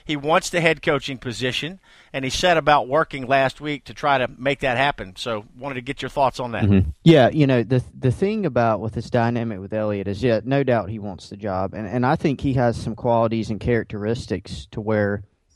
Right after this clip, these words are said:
Speaker 2: I think he could be a head, a, a, a good, successful head coach at some point. Um, I think it's going to be difficult for him to turn it around and, and be able to do it and be the guy next year. Now,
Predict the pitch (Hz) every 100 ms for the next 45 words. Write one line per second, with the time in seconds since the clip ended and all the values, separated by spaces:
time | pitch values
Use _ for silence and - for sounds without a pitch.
0 | _ _ - 127 160 120 135 135 120 139
1 | 107 90 104 98 98 - 107 107 107 98
2 | - - 110 110 131 127 101 110 - 123
3 | 127 - 110 120 104 - 127 151 - 92
4 | - 92 92 104 92 - _ - - _
5 | 123 123 107 117 143 233 233 - - 165
6 | 156 120 113 98 120 127 127 - 113 104
7 | - 107 117 110 107 104 104 - 110 -
8 | 117 113 104 95 110 107 107 101 - 107
9 | - 110 101 98 120 113 107 101 110 104
10 | 110 107 101 104 104 98 110 113 98 92
11 | - - 95 110 113